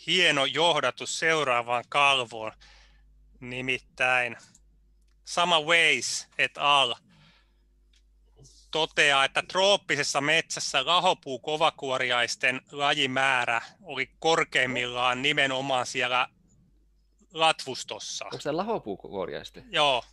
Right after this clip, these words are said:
Speaker 2: Hee.
Speaker 1: Eli, eli nyt, eli tota,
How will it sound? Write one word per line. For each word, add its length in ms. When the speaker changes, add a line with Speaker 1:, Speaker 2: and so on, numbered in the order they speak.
Speaker 2:
Hee. 420
Speaker 1:
Eli, 300
eli 160
nyt, 180
eli 240
tota, 520